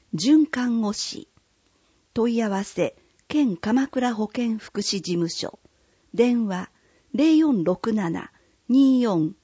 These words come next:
三九零零。みんなで一緒に自然の電気キャンペーン。家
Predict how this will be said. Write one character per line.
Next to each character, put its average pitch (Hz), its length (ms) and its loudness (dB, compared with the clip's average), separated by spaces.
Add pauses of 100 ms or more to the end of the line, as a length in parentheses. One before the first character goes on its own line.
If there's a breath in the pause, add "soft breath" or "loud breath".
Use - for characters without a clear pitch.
(200)
三 277 340 -4
九 202 360 -2
零 175 300 -2
零。 151 380 -6 (1900)
み 302 200 8
ん 370 100 2
な 339 140 4
で 196 140 2
一 196 200 -2
緒 240 280 0
に 220 260 -2 (180)
自 233 260 -2
然 320 280 6
の 277 160 4
電 254 300 2
気 226 380 -8
キ 220 120 -2
ャ 208 80 0
ン 202 100 -2
ペ 175 460 -2
ー - 80 -12
ン。 - 80 -12 (1080)
家 240 180 -4